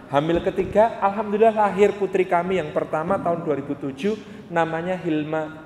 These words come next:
Mumtazafillah. Nah, ketika lahir Hilma ini, kami menemani istri bersalin di sebuah rumah sakit bersalin milik seorang dokter spesialis senior di Jogja. Nah, begitu habis melahirkan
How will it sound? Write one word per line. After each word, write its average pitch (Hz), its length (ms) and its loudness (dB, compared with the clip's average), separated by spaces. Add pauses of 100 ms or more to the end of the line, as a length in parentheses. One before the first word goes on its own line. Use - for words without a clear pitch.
(240)
Mumtazafillah. 135 840 0 (500)
Nah, 135 80 -6
ketika 190 240 4
lahir 208 240 8
Hilma 196 320 4
ini, 214 560 -2
kami 208 400 2 (800)
menemani 180 560 2
istri 214 320 -2
bersalin 170 640 4
di 156 240 0
sebuah 160 400 4
rumah 170 180 0
sakit 170 300 -4
bersalin 160 400 2
milik 180 240 -2
seorang 170 320 -2
dokter 165 240 -4
spesialis 160 560 0 (480)
senior 160 400 2
di 143 100 -2
Jogja. 131 380 -2 (320)
Nah, - 400 -12
begitu 170 320 8
habis 170 240 8
melahirkan 190 420 4